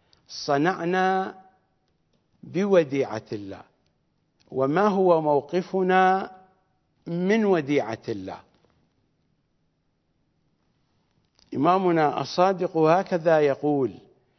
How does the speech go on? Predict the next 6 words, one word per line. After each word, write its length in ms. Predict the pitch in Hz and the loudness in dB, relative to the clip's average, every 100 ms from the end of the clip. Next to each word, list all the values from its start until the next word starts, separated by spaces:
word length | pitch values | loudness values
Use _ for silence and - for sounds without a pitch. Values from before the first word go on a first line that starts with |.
| _ _ | _ _
لو 320 | 123 156 151 | 0 2 4
أدركت 720 | - 151 135 151 185 196 - | 2 0 2 4 2 0 -4
القائم 840 | 160 151 127 170 190 202 190 202 196 202 202 214 - - _ _ _ _ _ _ _ _ - | -2 -2 0 2 4 2 -2 0 2 4 4 0 -6 -18 _ _ _ _ _ _ _ _ -4
لخدمته 1000 | 151 - 151 151 190 254 190 180 170 170 180 175 175 - - _ _ _ _ _ _ _ _ _ _ _ _ _ _ _ _ _ _ _ - | -2 2 0 2 2 2 -2 0 0 2 4 4 2 -2 -10 _ _ _ _ _ _ _ _ _ _ _ _ _ _ _ _ _ _ _ 0
أيام 680 | 151 151 151 175 214 170 139 | 2 2 2 2 2 0 -4
حياتي. 760 | 107 131 113 107 85 - - | -6 -4 -2 -4 -6 -16 -20